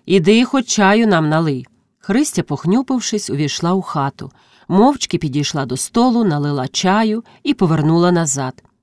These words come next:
«Куди ж ти? Хіба чаю не хочеш?» спитався Проценко. «Та вона чогось плаче»,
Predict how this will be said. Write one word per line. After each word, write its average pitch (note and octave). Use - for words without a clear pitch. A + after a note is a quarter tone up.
«Куди F#3+
ж -
ти? C3
Хіба G3
чаю F3+
не D#3
хочеш?» B3
спитався -
Проценко. -
«Та A3+
вона B3
чогось A#3
плаче», F#3